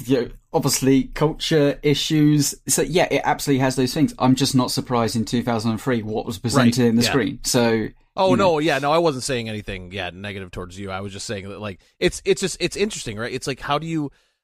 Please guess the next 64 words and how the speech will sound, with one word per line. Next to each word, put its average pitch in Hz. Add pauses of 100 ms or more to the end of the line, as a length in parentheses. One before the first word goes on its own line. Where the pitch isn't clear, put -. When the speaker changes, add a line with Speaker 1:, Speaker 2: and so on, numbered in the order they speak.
Speaker 2:
how 151
do 165
you 165
view 139
things 123
from 117
that 113
time 131
period 113
that 113
we're 117
really 131
not 117
that 165
far 185
removed 185
from, 185
but 117
far 185
removed 151
enough 131
to -
where 107
things, 139
I -
mean, 110
obviously, 104 (180)
game 113
design 104
and 98
game 110
narrative, 104
I 113
mean, 104 (220)
it's 120
almost 123
unrecognizable 113
from 95
two 98
thousand 92
three 95
to 92
now. 80
You 101
know, 110
the 110
building 147
blocks 101
were 98
there, 95
but 101
the 113
way 131 (320)
things 131
have 104
moved 104
on 117
and 98
things 107
have 101
evolved, 95
like, 90
it's 98
just, -